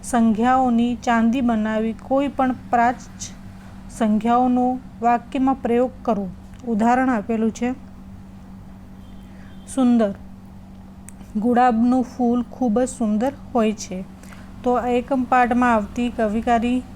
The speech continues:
સંજ્ઞાઓ વરસાદ, શૈલી, આકાશ, સૂરજ, વાતચીત, પ્રાણવાયુ,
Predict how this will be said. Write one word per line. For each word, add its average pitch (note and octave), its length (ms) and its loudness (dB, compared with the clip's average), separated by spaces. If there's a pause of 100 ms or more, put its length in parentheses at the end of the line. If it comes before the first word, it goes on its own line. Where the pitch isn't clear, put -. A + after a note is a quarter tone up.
(120)
સંજ્ઞાઓ A3 640 2 (1300)
વરસાદ, A#3+ 540 2 (600)
શૈલી, B3 500 2
આકાશ, A#3+ 560 0 (180)
સૂરજ, A#3+ 420 2 (100)
વાતચીત, A3+ 420 0 (200)
પ્રાણવાયુ, A#3 640 2